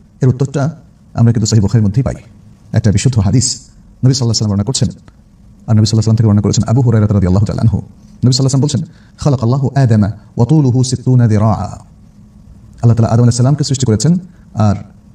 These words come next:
তিনি ষাট হাত লম্বা ছিলেন। এরপর আল্লাহ সুবহানাহু ওয়া তাআলা বললেন, আদম আলাইহিস সালামকে আল্লাহ ষাট হাত লম্বা করে সৃষ্টি করে তারপর বললেন, "ইযহাব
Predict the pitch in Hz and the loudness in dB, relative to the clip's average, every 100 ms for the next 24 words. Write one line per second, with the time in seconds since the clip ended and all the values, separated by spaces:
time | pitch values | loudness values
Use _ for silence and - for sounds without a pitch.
0 | - 117 151 - - - 107 147 110 98 | -2 2 2 -2 -6 -4 -2 -2 0 0
1 | 92 - - - _ _ _ - - - | 0 -2 -6 -16 _ _ _ -20 -20 -20
2 | - - - - - - - 135 135 - | -20 -20 -20 -20 -18 -16 -4 -2 0 2
3 | 131 156 120 107 90 87 - - _ _ | 2 2 0 -2 -4 -6 -12 -20 _ _
4 | - _ - - - - - 120 143 139 | -20 _ -20 -20 -20 -20 -4 0 2 2
5 | 147 151 156 113 120 175 - - - - | 0 0 0 0 0 0 -6 -20 -14 -2
6 | 127 151 135 113 117 120 156 156 127 139 | 0 0 0 2 2 2 0 0 -2 0
7 | 147 156 120 107 110 120 190 - - 180 | 0 0 0 0 0 0 -4 -10 -4 0
8 | 120 | 0